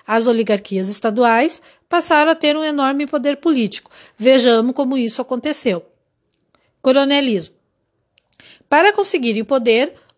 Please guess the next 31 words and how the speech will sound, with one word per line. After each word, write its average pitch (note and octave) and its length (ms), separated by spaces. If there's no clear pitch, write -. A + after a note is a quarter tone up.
os F#4 220
políticos C4+ 540
saídos A3+ 420
das A3+ 240
famílias G#3 400
mais A#3+ 340
poderosas G#3 600
de - 80
cada G#3+ 260
estado A#3 640
forçavam C#4 1080
os C#4+ 180
eleitores C4 560
a C#4+ 80
votarem A#3+ 500
nos B3+ 220
candidatos A3 600
por C4+ 220
ele A3 380
indicados. B3+ 760
Muitos G4 340
desses C4 320
políticos C4+ 720
eram A#3+ 260
grandes A3+ 380
fazendeiros B3 600
e D4+ 60
coronéis C4 520
da B3+ 140
Guarda A3+ 280
Nacional, B3 540